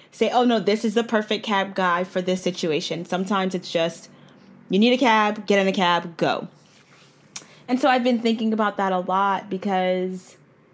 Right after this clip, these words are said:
as a person that has had to learn how to lean on my faith and my relationship with God, I find that I isolate myself by the sheer fact of wanting to do things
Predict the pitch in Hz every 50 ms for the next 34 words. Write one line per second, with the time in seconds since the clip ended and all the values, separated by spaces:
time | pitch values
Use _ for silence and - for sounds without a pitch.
0 | _ _ _ _ _ _ _ _ _ _ - 196 208 202 196 190 214 208 202 196
1 | 196 190 185 185 185 180 - - _ _ _ - - 226 233 226 - - 226 214
2 | 208 202 202 202 190 190 185 180 180 180 180 180 - - _ _ _ _ _ _
3 | _ _ _ _ _ _ _ _ _ _ _ _ _ _ _ _ _ _ _ -
4 | - 202 208 202 - 202 202 196 190 - 202 190 190 185 180 180 175 175 175 196
5 | 220 247 277 294 - _ _ _ _ _ _ _ - - 196 196 190 190 190 185
6 | 185 196 196 190 202 214 - - 196 196 196 190 185 180 180 - - 170 170 180
7 | 254 269 - - - - - 196 196 190 185 185 185 180 180 185 202 185 - 202
8 | 202 202 190 190 - 175 175 185 202 240 254 254 - - _ _ - - - -
9 | - - 202 196 202 - 208 202 202 208 202 202 190 185 185 - - - 175 185
10 | 208 214 - - 233 214 208 202 196 - 185 185 185 185 - - 214 214 214 202
11 | 190 185 185 190 190 - - - _ _ _ _ - _ _ - 196 196 190 196
12 | 190 - - 220 208 202 202 202 - 190 185 190 185 - 190 180 175 180 185 185
13 | 185 185 185 - 185 180 180 180 185 185 - - 185 180 180 180 175 180 180 180
14 | - - - -